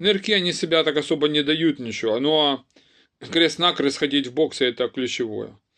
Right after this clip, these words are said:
Если ты правильно скручиваешь плечо, на, э,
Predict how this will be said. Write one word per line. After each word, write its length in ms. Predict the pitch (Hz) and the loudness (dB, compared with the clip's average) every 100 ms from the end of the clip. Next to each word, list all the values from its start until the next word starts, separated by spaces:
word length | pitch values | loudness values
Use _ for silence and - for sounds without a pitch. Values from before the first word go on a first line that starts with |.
| _ _ _ - | _ _ _ -4
Если 240 | 143 156 | 0 2
ты 100 | 143 | 0
правильно 320 | 143 151 143 | 2 2 2
скручиваешь 500 | 135 - 139 143 131 | 0 -2 0 0 -2
плечо, 600 | - 170 175 233 233 202 - _ _ _ _ _ | 0 -2 0 0 0 0 -10 _ _ _ _ _
на, 480 | 131 147 139 131 113 _ _ _ _ _ _ 480 - | -2 2 4 2 -4 _ _ _ _ _ _ -20 -8
э, 260 | 139 131 | -2 0